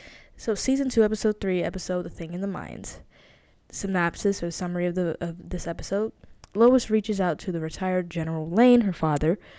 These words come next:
Clark's visions become worse during heated arguments with Jonathan and Jordan, and Lana shares her frustrations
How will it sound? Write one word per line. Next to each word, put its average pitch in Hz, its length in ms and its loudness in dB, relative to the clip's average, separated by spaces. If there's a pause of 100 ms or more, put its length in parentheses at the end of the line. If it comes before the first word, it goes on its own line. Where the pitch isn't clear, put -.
(280)
Clark's 277 320 -2
visions 196 460 0
become 180 380 -6
worse 175 380 -4 (200)
during 190 300 -6
heated 190 580 -4 (100)
arguments 170 460 -6
with 160 140 -12
Jonathan 156 520 -8
and 233 220 0
Jordan, 156 420 -6 (460)
and 156 340 -10
Lana 220 460 -2
shares 190 380 -8
her 185 100 -8
frustrations 160 960 -10